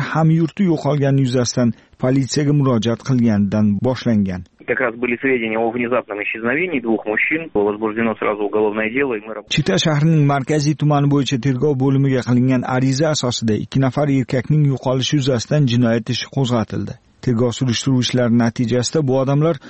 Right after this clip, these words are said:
Speaker 1: o'tgan yilning oktyabrida uchrashuvga ketgani va yo'qolgani ma'lum bo'ldi. Politsiya bilan hamkorlikda qotillikka Nerchin tumanida yashovchi bir ming to'qqiz yuz sakson to'rtinchi yilda tug'ilgan shaxs aloqasi bo'lishi mumkinligi aniqlandi.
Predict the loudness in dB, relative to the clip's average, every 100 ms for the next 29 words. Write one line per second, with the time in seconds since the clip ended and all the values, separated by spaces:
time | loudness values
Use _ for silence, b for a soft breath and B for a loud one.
0 | B -2 -2 0 2 4 4 2 0 -2
1 | -2 0 0 0 -2 -2 -2 -2 0 -2
2 | 0 -2 -2 0 0 0 B -4 0 0
3 | 0 0 0 2 2 2 2 2 2 2
4 | 0 -4 -8 _ -4 -2 -2 0 0 0
5 | 0 0 0 0 -2 -2 -4 -2 -4 0
6 | 0 0 -2 -2 B B 0 2 0 0
7 | 0 0 0 2 2 2 2 0 0 -2
8 | -2 0 2 2 0 -4 -4 -4 0 0
9 | 0 0 0 0 0 0 0 -2 -2 0
10 | 2 0 B B -8 -2 -2 -4 -4 -2
11 | -2 0 -2 0 0 2 0 2 2 2
12 | 2 0 0 -2 -6 b b 0 0 0
13 | 0 0 0